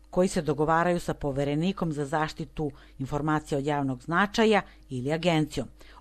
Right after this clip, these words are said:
On dodaje da vlast svaku kritiku doživljava kao rat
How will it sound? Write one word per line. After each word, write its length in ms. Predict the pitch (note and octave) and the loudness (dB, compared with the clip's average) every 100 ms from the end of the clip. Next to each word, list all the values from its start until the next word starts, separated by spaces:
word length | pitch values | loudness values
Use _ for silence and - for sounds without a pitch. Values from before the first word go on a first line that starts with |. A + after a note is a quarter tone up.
| - | -4
On 180 | D#3+ F3+ | 0 4
dodaje 540 | F#3+ F#3 G#3 A#3+ A#3+ - - - - | 4 6 6 6 4 -2 -20 -20 -8
da 140 | C3+ E3+ | 0 2
vlast 420 | F#3 F#3 - - | 4 2 0 -12
svaku 460 | - F3+ G#3+ A#3+ B3 | -4 4 4 4 -2
kritiku 500 | D#3+ D3+ - C3+ D3 | -2 -6 -6 -6 -4
doživljava 600 | D3 C#3 E3+ D#3+ C#3+ C#3+ | -2 -2 -4 -2 -2 -2
kao 260 | D3+ A#2+ | -4 -2
rat 360 | C#3+ F#3+ G3 | 0 0 0